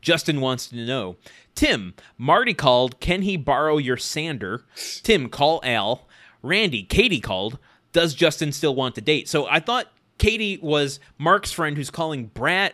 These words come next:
Uh, this whole drama that's happening <laughs> here is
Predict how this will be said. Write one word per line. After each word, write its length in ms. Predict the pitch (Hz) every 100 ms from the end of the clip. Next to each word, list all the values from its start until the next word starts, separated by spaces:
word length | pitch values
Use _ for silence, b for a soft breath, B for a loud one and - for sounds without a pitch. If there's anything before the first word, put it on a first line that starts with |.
| -
Uh, 120 | 156 -
this 180 | 165 156
whole 340 | - 226 214 - b -
drama 380 | 123 143 143 131
that's 140 | 113 131
happening 320 | 117 110 104
<laughs> 140 | -
here 300 | 143 127 170 -
is 360 | 160 160 127